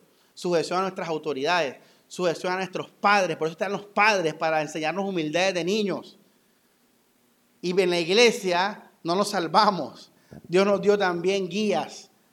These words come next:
nos dio pastores, nos dio líderes. Y la Biblia dice, "Sujétate a tus líderes". Ahora, ¿qué es la palabra en griego someterse? Es muy hermosa y aplica a, a las esposas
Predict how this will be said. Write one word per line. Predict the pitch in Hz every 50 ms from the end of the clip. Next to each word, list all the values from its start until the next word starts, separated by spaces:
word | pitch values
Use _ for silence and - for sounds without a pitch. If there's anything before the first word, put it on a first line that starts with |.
| _
nos | - 160 156
dio | 160 180 175 175
pastores, | 196 175 - - - - 196 202 196 170 147 127 - - - _ _ _ _ _ _ _ _
nos | 143 147
dio | 165 165 165
líderes. | 170 190 208 226 220 202 175 143 127 113 - - - - _ _ _ _ _ _ _ _ _ _ _
Y | 165 165
la | 165
Biblia | 160 180 208 208
dice, | 202 202 220 226 - - 180 156 156 160 156 _ _ _ _ _ _ _ _ _ _
"Sujétate | - - 185 156 - - 185 202 196 202 208 - 185
a | 170 -
tus | 160 131 131
líderes". | 151 180 185 170 147 131 123 113 98 - _ _ _ _ _
Ahora, | - 139 156 175 190 180 151 113 98 - - _ _ _ _ _ _ _ _ _ _ _ _ _ _ _ _ _ _ _ _ _ _ _ _ _
¿qué | - 226 247
es | 262 254
la | 262 254 240
palabra | - 196 185 185 196 208 214
en | 208 202 185
griego | 175 185 185 196 202 196 185 160 151 151 156 160 156 - - - _ _
someterse? | _ - - - - 185 165 165 151 151 151 190 180 175 156 - - - - _ _ _ _ _ _ _ _ _ _ _ _ _ _ _
Es | 143 147 147
muy | 160 175 190 202 196
hermosa | 185 160 151 147 156 170 165 151 - 123 104 -
y | 131
aplica | 135 135 135 147 151 156 185 185 175
a, |
a | 165 151 151 147
las | 135 131 127
esposas | 117 - - 156 170 185 180 - 202 196 190 -